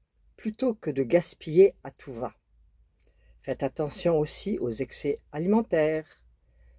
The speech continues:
boissons, et cetera, et cetera. Les quatre premiers jours de décembre, Vénus,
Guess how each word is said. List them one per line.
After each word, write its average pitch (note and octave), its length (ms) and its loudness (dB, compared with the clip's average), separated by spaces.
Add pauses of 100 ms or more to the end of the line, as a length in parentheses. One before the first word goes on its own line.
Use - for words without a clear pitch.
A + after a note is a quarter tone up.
(140)
boissons, D#3+ 640 0 (400)
et C3 100 -8
cetera, C3 680 -6
et A#2 120 -12
cetera. - 480 -16 (1900)
Les F3 120 2
quatre - 280 0
premiers B3+ 480 6 (140)
jours G3+ 560 2
de D#3+ 120 2
décembre, B2+ 680 0 (600)
Vénus, E3+ 680 2